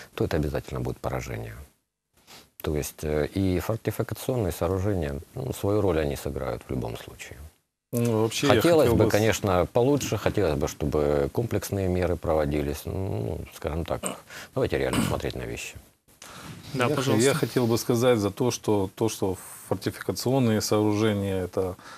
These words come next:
Speaker 2: все хорошо, вот, но без поддержки населения никто сюда входить не будет.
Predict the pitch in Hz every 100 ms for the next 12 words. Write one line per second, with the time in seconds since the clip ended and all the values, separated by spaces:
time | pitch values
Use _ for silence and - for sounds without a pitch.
0 | - - 101 - 95 95 - 147 143 _
1 | _ - - - 110 110 117 110 117 120
2 | 104 - - 101 107 127 139 - - 95
3 | 98 123 113 - - _ - 107 - 98
4 | 117 127 107 90 - - 98 90 - 113
5 | - 92 101 98 92 90 90 90 87 98
6 | 90